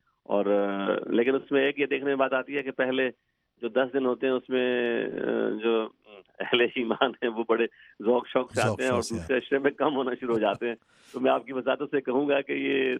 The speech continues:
Speaker 1: تراویح کی نماز سارے، سارے رمضان شریف کے لیے ہے۔
Speaker 2: بالکل
Speaker 1: اور
Speaker 2: صحیح۔
Speaker 1: جو احباب پہلے،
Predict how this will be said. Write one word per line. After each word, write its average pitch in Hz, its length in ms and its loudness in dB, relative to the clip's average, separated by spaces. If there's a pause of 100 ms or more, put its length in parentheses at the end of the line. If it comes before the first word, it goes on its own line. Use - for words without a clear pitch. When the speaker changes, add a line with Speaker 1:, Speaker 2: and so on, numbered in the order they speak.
Speaker 1:
تراویح 120 360 -2
کی 131 120 -6
نماز 120 260 0 (100)
سارے، 135 280 0 (180)
سارے 135 240 0
رمضان 123 380 0
شریف 117 140 -14
کے 113 100 -8
لیے 98 300 -2
ہے۔ 87 40 -4 (400)
Speaker 2:
بالکل 107 260 -4
Speaker 1:
اور 120 120 2
Speaker 2:
صحیح۔ 123 320 0
Speaker 1:
جو 123 140 2
احباب 120 380 -2
پہلے، 127 580 0